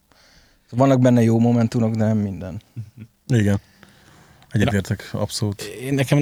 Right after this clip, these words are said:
Speaker 3: én nekem nagyon sokat nem változott ez. Tehát én akkor kétezer-háromban is, ö, borzalmas mennyiségű Metallicát hallgattam, meg, meg a régi ilyen nagy hard rock, Led Zeppelin, meg, ö, Deep Purple, Black Sabbath.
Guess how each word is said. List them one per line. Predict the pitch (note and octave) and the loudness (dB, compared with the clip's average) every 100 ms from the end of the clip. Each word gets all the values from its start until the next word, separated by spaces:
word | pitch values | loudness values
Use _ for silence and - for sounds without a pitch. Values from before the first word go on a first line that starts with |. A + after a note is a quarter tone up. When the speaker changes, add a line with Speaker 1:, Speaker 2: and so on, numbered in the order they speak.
| G2 | 0
Speaker 3:
én | C#3+ | 0
nekem | C#3+ D3 | 0 2
nagyon | D3+ B2+ | 2 2
sokat | - A2 A2 | 2 0 0
nem | A2 | 0
változott | E2+ E2+ - E2 D#2+ - | 0 -2 -4 -6 -6 -6
ez. | E2+ | -6
Tehát | - F#2+ | -6 -6
én | F#2+ | -6
akkor | F#2+ F#2+ | -6 -4
kétezer-háromban | G#2 G2+ G2 G2 G2 F#2+ F#2+ | -4 -4 -2 -2 0 0 -2
is, | F#2 - - | -2 -6 -8
ö, | G2+ F#2 F#2 F#2 F2 _ - - - _ - D#2 | -4 -2 -2 -4 -6 _ -20 -20 -20 _ -20 -10
borzalmas | F#2 G2+ F#2+ D#2+ | -4 -2 -2 -2
mennyiségű | G#2+ F#2 - E2 | -2 -2 -2 -2
Metallicát | F2+ - A2+ A2+ A#2 | -2 0 0 0 -2
hallgattam, | - A2+ G#2+ G#2+ - A2+ G#2 G2+ F2+ - D2+ D#2 F2+ C2+ F2 | 0 -2 0 -2 -4 -2 0 0 -4 -8 -16 -10 -8 -6 -4
meg, | E2+ E2+ D2+ | -4 -6 -8
meg | F2 | -8
a | F2 | -6
régi | F#2 F2 F2+ | -8 -8 -10
ilyen | F2 | -10
nagy | F2 F2 - - - | -10 -12 -16 -20 -20
hard | - F2+ F2 | -16 -16 -14
rock, | F2+ - - F2 E2+ A2+ G#2 F#2+ F2 E2+ - E2+ | -14 -14 -20 -20 -20 -20 -18 -16 -16 -16 -18 -8
Led | F#2+ | -6
Zeppelin, | - F#2+ F#2+ F2 F2 | -4 -6 -4 -2 -2
meg, | E2+ E2 - | -2 -4 -8
ö, | D2+ C#2+ D2+ F#2+ | -10 -10 -12 -14
Deep | F#2 F2+ | -12 -10
Purple, | F2+ E2 D2+ | -10 -12 -14
Black | G2 A#2+ | -14 -12
Sabbath. | B2+ B2 | -10 -10